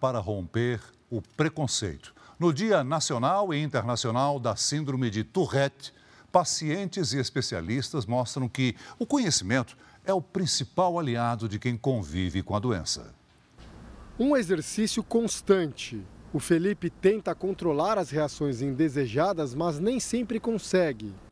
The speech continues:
Speaker 2: Os tiques apareceram na adolescência.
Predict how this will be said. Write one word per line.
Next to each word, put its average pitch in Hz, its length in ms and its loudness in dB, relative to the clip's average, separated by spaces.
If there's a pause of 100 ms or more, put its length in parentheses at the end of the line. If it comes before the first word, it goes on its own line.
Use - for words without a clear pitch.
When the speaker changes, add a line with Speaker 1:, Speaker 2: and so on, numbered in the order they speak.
Speaker 2:
Os 190 220 -2
tiques 233 480 0
apareceram 185 640 2
na 185 140 0
adolescência. 175 1000 0